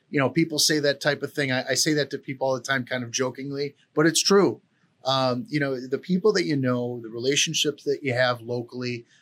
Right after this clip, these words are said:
um, people that you can, you know, call on the phone and ask for advice,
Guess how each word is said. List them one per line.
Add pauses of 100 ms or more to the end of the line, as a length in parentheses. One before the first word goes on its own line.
(180)
um,
people
that
you
can,
you
know,
call
on
the
phone
and
ask
for
advice,